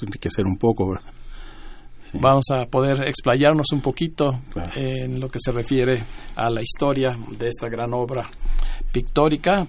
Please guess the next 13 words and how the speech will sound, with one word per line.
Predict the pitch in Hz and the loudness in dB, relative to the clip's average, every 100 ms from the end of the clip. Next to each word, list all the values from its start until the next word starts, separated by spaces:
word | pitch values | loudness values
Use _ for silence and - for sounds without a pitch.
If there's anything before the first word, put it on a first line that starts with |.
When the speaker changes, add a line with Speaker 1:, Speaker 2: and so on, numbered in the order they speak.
| - | 0
Speaker 2:
pero | 127 131 | 0 2
también | 127 127 151 151 185 175 - - | 0 4 6 6 4 -2 -10 -12
Ignacio | - 135 139 143 - 143 139 - | -8 0 4 4 4 0 -2 -4
González | 127 - 127 127 - | -4 0 0 0 2
Jáuregui | 143 139 127 147 170 - - - | 0 2 2 0 -2 -6 -12 -2
es | 123 123 - | 0 0 0
un | 123 | -2
excelente | 117 117 123 156 151 135 | -2 -2 2 0 0 -2
trovador, | 120 113 120 165 - - - - - - - | 0 0 2 0 -2 -6 -12 -12 -12 -10 -6
él | 123 - | -6 0
toca | 127 123 | 0 2
la | 110 | -2
guitarra, | 117 139 165 185 202 | -2 2 4 6 4